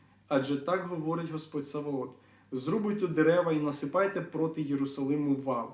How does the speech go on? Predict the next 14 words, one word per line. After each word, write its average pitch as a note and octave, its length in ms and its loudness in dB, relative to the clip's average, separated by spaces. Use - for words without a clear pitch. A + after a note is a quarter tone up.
Це D#3+ 220 2
те D#3 220 0
місто, C#3+ 640 2
е, C3+ 240 4
яке F#3+ 540 4
має D3+ 300 6
бути C#3+ 320 -2
покаране, C3 840 2
бо C#3+ 60 2
воно C3+ 300 4
сповнене D#3+ 760 -2
насильства. C3+ 680 -2
Бог C#3 180 0
закликає, C3+ 680 -4